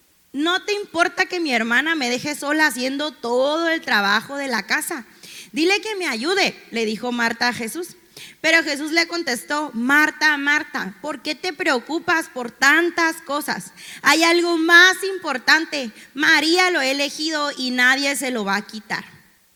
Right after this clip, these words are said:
Marta estaba tan preocupada por tantos quehaceres que se distrajo de Jesús. "Solo una cosa es necesaria y María ha elegido la mejor parte, la cual no se le será quitada".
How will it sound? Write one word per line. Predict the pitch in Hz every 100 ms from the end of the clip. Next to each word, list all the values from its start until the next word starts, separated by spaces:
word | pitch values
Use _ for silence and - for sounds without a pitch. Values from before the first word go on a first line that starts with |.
| _ _ _ -
Marta | 262 294 381
estaba | 349 320 330 330 330
tan | 339 359
preocupada | 359 370 359 277 285 285 285 285
por | 262 247
tantos | - 277 311 - 330 330
quehaceres | 277 240 269 302 349 330 - - - -
que | 302
se | 311 311
distrajo | 254 - 254 247 277 277
de | 277
Jesús. | 240 202 226 - - _ _ - - - _ _ _ _
"Solo | - 359 381 415 415 415
una | 415 415 392
cosa | 359 359
es | 359
necesaria | 359 359 302 254 277 311 302
y | 302 294
María | 269 226 277 339 330 240
ha | 262
elegido | 277 302 285 285 294
la | 294
mejor | 269 226 - 254 277 294 285 -
parte, | 285 277 302 - 233 233
la | 247 269 233 -
cual | 285 311 349 320 285
no | 294
se | 302 302
le | 302 285
será | 254 208 214 220
quitada". | 233 220 233 254 220